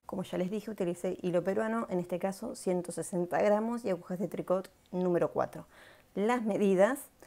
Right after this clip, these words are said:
son de cuarenta y dos centímetros de ancho por veinticinco de largo,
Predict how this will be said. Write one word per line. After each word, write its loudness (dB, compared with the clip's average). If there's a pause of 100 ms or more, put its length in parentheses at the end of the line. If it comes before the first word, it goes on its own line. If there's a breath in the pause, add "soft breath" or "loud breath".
(160 loud breath)
son 0
de 6
cuarenta 2
y 4
dos 2
centímetros 0
de 0
ancho -2
por 4
veinticinco 0
de 2
largo, 2